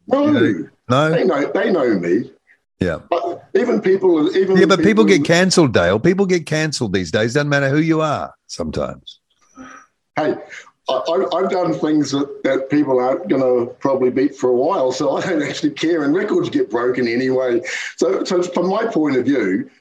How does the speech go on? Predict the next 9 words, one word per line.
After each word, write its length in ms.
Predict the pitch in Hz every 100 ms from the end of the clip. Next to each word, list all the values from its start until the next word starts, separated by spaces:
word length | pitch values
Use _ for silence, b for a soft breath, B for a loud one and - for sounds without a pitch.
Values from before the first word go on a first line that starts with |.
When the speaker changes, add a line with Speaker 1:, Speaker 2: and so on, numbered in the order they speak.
| B _ _ -
Speaker 1:
I, 220 | 147 151 - -
I'm 180 | 143 147
getting 440 | 139 175 202 175
to 140 | - 139
the 100 | 131
point 420 | - 143 135 135
where 240 | 120 117
I'm 180 | 117 131
still 600 | 127 - 190 175 147 123